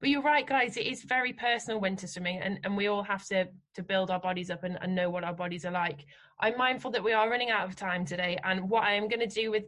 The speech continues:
with you guys is we're gonna have another pod. We're gonna do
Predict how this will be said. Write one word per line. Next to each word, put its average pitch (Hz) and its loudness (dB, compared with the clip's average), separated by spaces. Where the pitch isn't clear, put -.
with 190 -4
you 208 -4
guys 190 0
is 185 -8
we're 190 -6
gonna 208 -2
have 190 -4
another 190 0
pod. 180 -2
We're 175 -8
gonna 180 -4
do 185 -6